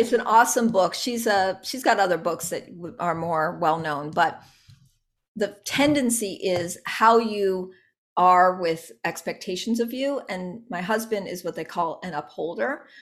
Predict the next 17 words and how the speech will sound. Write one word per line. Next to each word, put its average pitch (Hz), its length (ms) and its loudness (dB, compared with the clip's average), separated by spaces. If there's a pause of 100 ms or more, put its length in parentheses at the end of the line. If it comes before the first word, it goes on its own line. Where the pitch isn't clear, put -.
(100)
which 196 120 -8
means 202 180 -8
if 180 180 -4
you 180 140 -10 (100)
ask 160 340 2
him 240 140 0
to 233 100 -6
do 226 140 -2
something, 220 440 -4
he 208 220 -10
will 170 280 -6
do 170 260 -2
it, 269 240 -2 (440)
which 202 260 -8 (280)
is 208 220 -8
why 208 540 6
I 185 280 0